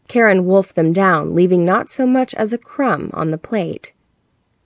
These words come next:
Missus Peterson smiled as she returned to washing dishes. Karen walked up to the sink and handed her mom the plate.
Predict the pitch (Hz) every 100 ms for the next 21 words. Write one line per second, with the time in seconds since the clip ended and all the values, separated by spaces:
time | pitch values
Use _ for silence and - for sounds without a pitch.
0 | _ 220 220 165 160 - 220 185 165 160
1 | 165 - 233 220 165 156 165 - 180 -
2 | 185 175 - 196 185 180 175 175 175 165
3 | 180 180 - - 190 - _ _ _ _
4 | _ _ _ - 254 233 202 190 180 170
5 | - 165 - 180 180 - 254 - - -
6 | _ 190 190 214 208 180 175 170 170 165
7 | 175 170 - 185 170 -